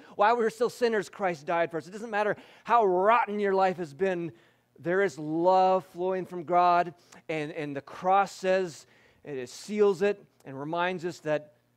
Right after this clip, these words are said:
this is really true. God is a God who pursues us, and, um, this is the story of the whole Bible.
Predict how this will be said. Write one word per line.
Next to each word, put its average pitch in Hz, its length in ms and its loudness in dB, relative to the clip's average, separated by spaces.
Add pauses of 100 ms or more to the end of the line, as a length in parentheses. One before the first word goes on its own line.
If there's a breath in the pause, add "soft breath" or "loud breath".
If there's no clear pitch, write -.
(300)
this 143 160 -14
is 151 100 -18
really 147 220 -10
true. 113 380 -16 (4000)
God 233 200 6
is 233 120 0
a - 20 -8
God 208 220 4
who 208 100 -2
pursues 170 540 -10
us, - 320 -10
and, 160 260 -6
um, 165 420 2
this 190 140 -12
is 285 80 -14
the 277 80 -8
story 220 320 2
of 185 60 0
the 185 60 -2
whole 185 180 -2
Bible. 180 440 2